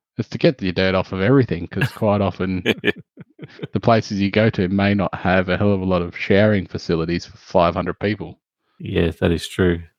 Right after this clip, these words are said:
Speaker 3: I don't
Speaker 1: So baby wipe showers are your friend.
Speaker 3: Okay, cool. That
Speaker 1: Hmm.
Speaker 3: sounds like a plan. I can't wait to see, see you cleaning everything. It's gonna be great.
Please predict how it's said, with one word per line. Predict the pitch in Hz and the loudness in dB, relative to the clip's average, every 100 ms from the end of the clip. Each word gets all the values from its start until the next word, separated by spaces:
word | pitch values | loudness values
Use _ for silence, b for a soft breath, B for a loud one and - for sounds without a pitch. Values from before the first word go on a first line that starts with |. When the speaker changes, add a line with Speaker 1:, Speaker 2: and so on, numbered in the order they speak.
| - | -4
Speaker 3:
I | - | 0
don't | 82 87 92 | 2 2 2
Speaker 1:
So | 95 98 | 0 0
baby | 95 101 104 101 | 4 4 4 0
wipe | 95 92 90 | 0 0 -2
showers | - 95 92 92 87 | -4 0 0 -2 -4
are | - 80 82 85 82 | -4 0 0 0 -2
your | 95 - 90 | -4 -6 -8
friend. | - 147 104 - _ _ _ _ - | 0 0 -2 -12 _ _ _ _ -12
Speaker 3:
Okay, | 90 104 98 - | -12 -14 -14 -8
cool. | 90 90 B B B B B B _ | -8 -8 B B B B B B _
That | 90 104 | -2 -2
Speaker 1:
Hmm. | _ _ | _ _
Speaker 3:
sounds | - 98 92 | -2 0 2
like | 92 | -2
a | 87 | -4
plan. | - 90 90 87 82 | -4 0 2 0 -2
I | 85 | -6
can't | - 92 85 - | -4 -2 -2 -2
wait | 85 - | -6 -6
to | - | -14
see, | - 87 82 - - - | -6 -4 -4 -8 -14 -18
see | - 92 | -6 -2
you | 85 82 | -2 -4
cleaning | - 95 85 82 | -2 0 2 0
everything. | 85 82 82 - _ _ _ | -2 -2 -6 -10 _ _ _
It's | |
gonna | - 85 | -10 -6
be | |
great. | 82 82 | -6 -6